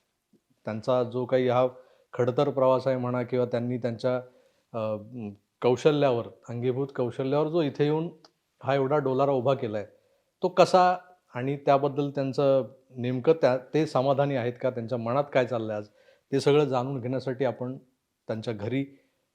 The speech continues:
इथे उपस्थित आहोत. सुधीरजी, मला सांगा, तुम्ही, अ, मूळचे मुंबईचे. तुमचा हा सगळा ह्या, आता तुमची जी कंपनी आहे, रूट्स फ्युचर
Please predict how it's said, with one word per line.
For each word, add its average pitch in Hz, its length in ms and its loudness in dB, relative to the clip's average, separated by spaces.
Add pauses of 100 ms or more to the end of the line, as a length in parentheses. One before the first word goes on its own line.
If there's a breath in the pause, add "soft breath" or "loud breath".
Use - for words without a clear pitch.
(180)
इथे 127 140 -2
उपस्थित 131 400 0
आहोत. 139 180 4 (1200)
सुधीरजी, 165 380 4
मला 165 200 4
सांगा, 143 320 -2 (460)
तुम्ही, 156 420 -2 (280)
अ, 139 40 -6
मूळचे 127 440 -4
मुंबईचे. 110 440 -6 (1600)
तुमचा 151 440 6
हा 185 200 6
सगळा 175 300 10
ह्या, 165 260 8
आता 135 280 2
तुमची 147 300 -2
जी 160 80 0
कंपनी 147 400 4
आहे, 127 80 4
रूट्स 127 240 0
फ्युचर 120 480 -2